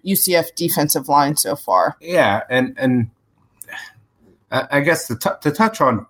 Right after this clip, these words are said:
Speaker 2: U C F's offense here, and I, I do agree that we're probably gonna need to score thirty points, uh, to stay in this game. But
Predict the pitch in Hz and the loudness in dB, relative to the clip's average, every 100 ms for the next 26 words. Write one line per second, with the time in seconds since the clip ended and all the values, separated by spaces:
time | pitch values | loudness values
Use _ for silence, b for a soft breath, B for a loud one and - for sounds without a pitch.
0 | _ 143 135 - 117 - 113 98 90 90 | _ 2 2 2 0 0 0 0 0 -4
1 | 87 - 104 98 127 180 139 196 196 160 | -6 -2 -2 2 2 2 2 2 2 4
2 | 123 110 127 113 101 101 - 107 - 156 | 2 0 0 0 0 -4 -6 -8 2 4
3 | 127 123 120 110 104 95 - 123 107 92 | 4 2 2 2 0 -4 -4 0 0 0
4 | 107 107 95 - 110 95 82 - - - | 0 2 0 -2 0 0 -2 -12 -16 -18
5 | _ _ _ 92 90 80 80 - 95 - | _ _ _ -2 0 0 -4 -6 -8 -4
6 | 110 104 117 123 95 - 92 80 78 - | -2 0 0 -2 -4 -4 -4 -4 -8 -18
7 | _ _ _ _ _ 117 104 - | _ _ _ _ _ 0 0 -2